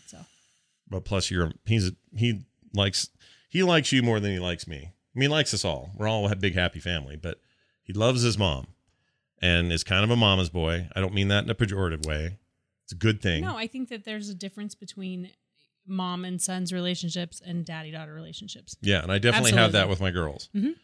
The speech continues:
Speaker 2: So.
Speaker 1: And there were times when you would look at me and be like, "You need to let it go. I'll talk to her." And it's just the same thing.
Speaker 2: It is kind of the same thing. Yeah. So we got that all worked out. And wh-, whatever you do today with Nick, I'm sure it'll be fine. He's not
Speaker 1: It'll
Speaker 2: wor-
Speaker 1: be fine.
Speaker 2: Yeah,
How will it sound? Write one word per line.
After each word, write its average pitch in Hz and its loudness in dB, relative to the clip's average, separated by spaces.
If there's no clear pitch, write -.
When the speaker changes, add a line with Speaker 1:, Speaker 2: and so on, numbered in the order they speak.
Speaker 2:
So. 90 2
Speaker 1:
And 226 2
there 247 2
were 247 -2
times 226 0
when 196 2
you 202 2
would 185 -4
look 196 -8
at 190 -12
me 190 -6
and 180 -6
be 180 -8
like, 170 -12
"You 175 -10
need 165 -10
to 196 -8
let 202 -4
it 226 -6
go. 190 -2
I'll 180 -2
talk 180 -8
to 165 -18
her." 156 -18
And 165 -14
it's - 0
just 277 -10
the - -16
same 165 -12
thing. 180 -14
Speaker 2:
It 113 2
is 107 0
kind 101 0
of 87 -2
the 78 -6
same 65 -8
thing. - -20
Yeah. - -8
So 120 -2
we 131 2
got 135 4
that 110 2
all 95 2
worked 76 -4
out. 64 -12
And 85 -6
wh-, 104 -14
whatever 110 0
you 107 0
do 101 0
today 90 -4
with 80 -2
Nick, 78 -6
I'm 78 -10
sure 85 -10
it'll 71 -10
be 69 -16
fine. - -20
He's 95 -10
not 110 -2
Speaker 1:
It'll - -6
Speaker 2:
wor- - -8
Speaker 1:
be 170 -16
fine. - -20
Speaker 2:
Yeah, 71 -10